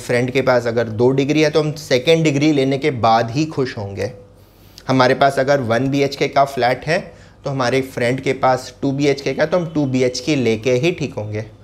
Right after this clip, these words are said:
अगर हमारे पास मारुति Alto है, तो हम खुश तभी होंगे जब हमें Mercedes सी टू हंड्रेड मिलेगी।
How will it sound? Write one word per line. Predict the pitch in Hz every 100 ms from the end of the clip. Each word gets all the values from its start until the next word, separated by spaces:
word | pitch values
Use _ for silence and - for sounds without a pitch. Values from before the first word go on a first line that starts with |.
| - - - - - -
अगर | - 135
हमारे | 147 143 131
पास | 147 147 -
मारुति | 120 117 113 143
Alto | 135 104 107 127 156
है, | 147 147 - - - - - - - -
तो | 151
हम | 151
खुश | 151 196 196
तभी | - 156 175
होंगे | 175 165 180
जब | 156 156 147
हमें | 135 151 202 175
Mercedes | 120 120 135 139 156
सी | 160 - 143
टू | 135 139
हंड्रेड | 131 120 113 131 107
मिलेगी। | 110 104 101 -